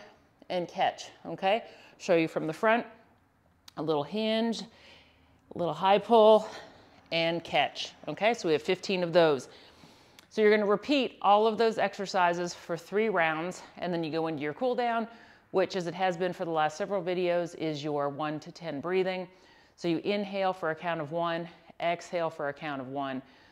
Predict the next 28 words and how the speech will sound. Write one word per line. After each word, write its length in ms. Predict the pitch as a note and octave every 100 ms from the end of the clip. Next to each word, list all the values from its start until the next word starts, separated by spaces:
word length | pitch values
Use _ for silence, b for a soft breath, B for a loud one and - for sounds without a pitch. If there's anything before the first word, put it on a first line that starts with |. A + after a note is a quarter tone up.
| b
then 100 | D#3
we 120 | D#3
repeat 440 | - D#3 - G3 F3+
a 60 |
little 200 | D#3 D#3
longer 380 | D3 E3 F3+ D#3
for 160 | D3+ C#3+
two, 420 | - A#3 A3 A3 B B B _ -
release 380 | D#3 D3+ D#3
for 120 | - D3+
two, 300 | F#3 F3 E3+
so 280 | - D#3+ D3+
on 140 | D#3
and 100 | C#3+
so 160 | - C#3+
forth 320 | - C#3+ D3+
until 220 | D3 C#3+
you 100 | C#3
get 180 | C3+ C3+
to 60 | C#3
ten. 360 | - D3+ B2 b b b b _
So 120 | F#3
there 180 | G#3+ D4+
you 120 | D4
have 180 | C4 A3
your 100 | G#3
fifth 280 | A#3+ B3+ A#3
workout 480 | A#3 A#3 A3 A#3